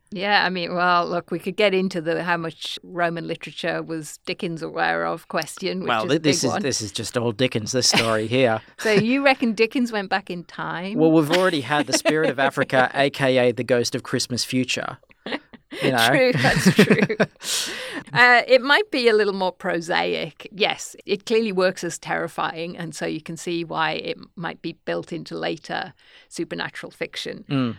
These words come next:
Speaker 1: But there's also a suggestion, perhaps, that the guy who's coming back as a ghost was a prisoner who had died there. Or maybe was a victim, someone who had been trapped there.
Speaker 2: The chains are thematic for whatever reason.
Speaker 1: Mm.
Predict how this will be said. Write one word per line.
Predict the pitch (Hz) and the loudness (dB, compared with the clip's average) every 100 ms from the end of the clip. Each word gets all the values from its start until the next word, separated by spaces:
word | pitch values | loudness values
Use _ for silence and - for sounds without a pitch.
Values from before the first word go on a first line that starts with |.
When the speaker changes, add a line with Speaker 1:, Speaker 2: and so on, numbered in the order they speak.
| _ | _
Speaker 1:
But | 202 | 2
there's | 208 | 6
also | 226 226 233 | 8 6 4
a | 196 | 0
suggestion, | 185 180 180 - - 185 170 165 160 - | -2 -2 -2 -2 -6 -6 -4 -6 -12 -10
perhaps, | - 156 156 - - | -8 -4 -6 -6 -10
that | - 165 185 - | -6 -6 -6 -10
the | 175 | -8
guy | 147 156 | -6 -8
who's | 156 | -10
coming | - 165 | -10 -6
back | 160 - | -6 -6
as | |
a | 165 | -6
ghost | 170 170 160 - | -2 -2 -4 -8
was | 165 | -8
a | 156 | -8
prisoner | - 180 175 165 160 - | -2 0 0 -4 -8 -10
who | 175 | -8
had | 160 156 | -8 -6
died | 151 - 196 | -4 -4 -8
there. | - - - _ _ | -16 -16 -18 _ _
Or | - 202 | 0 4
maybe | 220 233 233 240 233 226 | 6 6 4 2 0 -2
was | - 208 | -2 0
a | 202 | 0
victim, | 175 226 - 262 175 | 0 -2 0 -2 -2
someone | 170 180 180 175 | -4 -2 -2 -2
who | 170 170 165 | -2 -2 -2
had | 175 - | -4 -4
been | - 170 165 165 165 165 - | -2 -2 -2 -6 -8 -10 -14
trapped | - 185 170 - | -4 -2 -4 -8
there. | - 165 160 160 - - | -4 -2 -2 -4 -14 -10
Speaker 2:
The | 113 117 | -4 -2
chains | - 131 120 117 | 2 4 4 2
are | |
thematic | 110 120 113 107 - | 2 2 2 0 -4
for | - 110 | -2 0
whatever | 110 110 113 | 0 0 0
reason. | 110 107 113 110 | 0 -2 -4 -4
Speaker 1:
Mm. | 185 190 175 156 | -2 -4 -4 -8